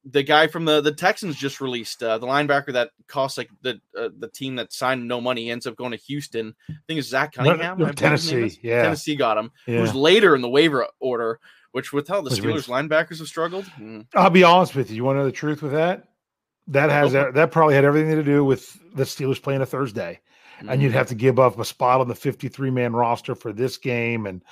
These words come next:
Speaker 2: blah, blah, blah. And it was, it was a lot to do. I don't know if they were interested or not, but having a Thursday game made that more difficult to try to do it.
Speaker 1: Yeah, and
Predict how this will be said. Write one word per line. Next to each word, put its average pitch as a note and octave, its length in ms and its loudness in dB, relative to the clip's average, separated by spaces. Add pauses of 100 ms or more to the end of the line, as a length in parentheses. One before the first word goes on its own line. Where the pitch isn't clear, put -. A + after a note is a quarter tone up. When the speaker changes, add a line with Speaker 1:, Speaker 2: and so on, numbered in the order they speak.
(480)
Speaker 2:
blah, C3 200 6
blah, B2+ 220 6
blah. B2 340 6
And B2+ 140 2
it C3 60 2
was, A#2+ 260 -2
it C3 520 -4
was B2 160 0
a A#2 40 4
lot A#2+ 280 4
to A#2+ 80 -8
do. G#2 180 -4
I D3 140 4
don't G3 80 6
know F3+ 100 8
if D#3+ 60 2
they E3 100 4
were D3 100 4
interested C#3 380 -2
or A#2+ 80 -2
not, A2 260 -6
but A#2 120 -18 (440)
having C#3+ 340 2
a A#2+ 40 -2
Thursday C3+ 460 2
game B2+ 400 -2 (260)
made B2 220 -2
that A#2 160 0
more A#2 160 0
difficult G#2+ 460 -6
to - 80 -20
try F#2+ 220 -6
to F#2 80 -10
do E2+ 180 -12
it. E2 120 -12 (260)
Speaker 1:
Yeah, A2 300 -2
and A#2 180 -6